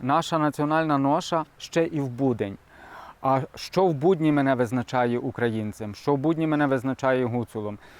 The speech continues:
Не лише мовний маркер, але і зовнішній маркер, візуальний. Від імені пані Лариси, від, від себе особисто, від, е, каналу Лариси Єроденко,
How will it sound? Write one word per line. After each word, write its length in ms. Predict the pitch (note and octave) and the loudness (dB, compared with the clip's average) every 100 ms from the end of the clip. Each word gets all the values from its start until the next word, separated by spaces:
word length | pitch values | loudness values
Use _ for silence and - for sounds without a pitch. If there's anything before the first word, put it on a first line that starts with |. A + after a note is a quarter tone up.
| - - _ | -20 -20 _
Не 140 | C3 D3 | 0 2
лише 280 | D3+ - D#3 | 2 2 2
мовний 380 | D#3 D#3 D#3+ | 4 2 0
маркер, 560 | D#3 D3+ D#3+ - D#3+ D#3+ | 2 2 2 0 -2 0
але 320 | C3 B2 B2+ | 2 4 2
і 160 | B2+ B2+ | 2 0
зовнішній 540 | B2 D3+ C#3+ - B2 | 2 2 2 -2 -4
маркер, 440 | A#2+ A#2+ A2+ A#2+ A2 | 0 0 -2 -4 -2
візуальний. 580 | A#2 B2 A#2 G#2+ G2 F2+ _ - - | -2 2 2 2 -4 -14 _ -20 -6
Від 120 | C3+ D3+ | 0 0
імені 240 | F3 D#3+ | 2 0
пані 260 | D3+ D3+ D3 | 0 2 2
Лариси, 520 | C3 B2+ F3+ - C#3 | 4 4 2 0 -2
від, 260 | B2+ - - | -2 -6 -14
від 300 | C3+ C3+ D#3 | -2 -2 -2
себе 340 | - C#3+ C3 B2 | 0 0 2 0
особисто, 640 | C3 - A#2 C3 - C#3+ | 0 -4 0 0 0 -2
від, 300 | C3 C3+ A#2+ | 0 -2 2
е, 200 | B2+ B2 | 2 2
каналу 500 | C3+ C3+ C3 B2 A#2+ | 2 0 2 0 -2
Лариси 400 | A#2+ B2+ B2 B2+ | -2 0 0 -2
Єроденко, 520 | A#2+ A#2+ C#3 C#3+ C3 | -2 0 0 0 -4